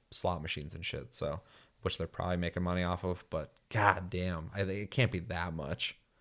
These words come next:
I don't know. It's, it's fucking stupid. I hate revisiting Konami, but this is actually kind of big news because, uh, any of Konami's games, like,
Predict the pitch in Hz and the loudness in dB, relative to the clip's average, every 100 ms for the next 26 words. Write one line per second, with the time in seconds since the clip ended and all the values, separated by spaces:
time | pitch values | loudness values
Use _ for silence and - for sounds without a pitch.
0 | _ - - - - - - - - - | _ -20 -20 -18 -16 -14 -14 -16 -18 10
1 | 131 139 120 107 101 - - 139 127 170 | 12 12 12 12 8 2 2 6 6 8
2 | 127 - 131 113 98 - 120 - 101 101 | 8 12 12 12 6 8 10 10 6 4
3 | - 135 113 117 107 113 104 107 101 101 | 8 10 10 8 6 6 8 8 8 4
4 | 98 - - 110 104 101 92 101 123 123 | 2 0 6 8 8 8 6 6 8 10
5 | 107 - 110 95 92 92 92 92 87 - | 8 8 6 6 6 4 4 4 4 2
6 | - - 98 104 95 90 98 90 87 92 | 0 -4 0 6 6 8 6 6 4 -2
7 | - _ _ _ _ _ _ _ _ - | -10 _ _ _ _ _ _ _ _ -20
8 | - - 104 120 113 - 113 104 98 87 | -4 10 12 12 10 8 8 8 8 4
9 | 101 92 90 85 - - _ _ _ _ | 4 4 2 0 -2 -4 _ _ _ _
10 | _ _ _ _ _ _ - 104 101 92 | _ _ _ _ _ _ -2 4 6 6
11 | - | 0